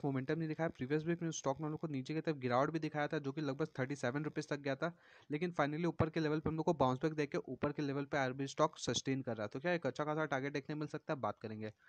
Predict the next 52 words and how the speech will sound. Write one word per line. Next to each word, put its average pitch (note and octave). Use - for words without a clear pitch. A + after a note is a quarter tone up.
स्टॉक E3+
में G3
नीचे E3+
की F#3
तरफ F3+
सपोर्ट D#3
है, F3
जो D#3
कि E3
around D#3
थर्टी C#3
सेवन C#3
रुपीज D3
का D3+
लेवल A#2
है। A2+
तो -
किसी C#3+
ने E3+
आईआरबी A#2+
में D#3
इन्वेस्ट C3+
कर D3+
रखा C#3
है C#3+
या C#3+
फिर C#3+
सोच C3+
रहा D3
है C3+
इन्वेस्ट C#3
करने C#3+
का, E3+
तो C3+
आप C3+
सबका -
स्टॉप -
लॉस D3+
होना D3
चाहिए D#3+
थर्टी B2+
सेवन C3+
रुपीज D3
के D#3
पास, C#3
क्योंकि D3+
स्टॉक -
का -
एक E3
मेजर C3
सपोर्ट A#2+
है। A2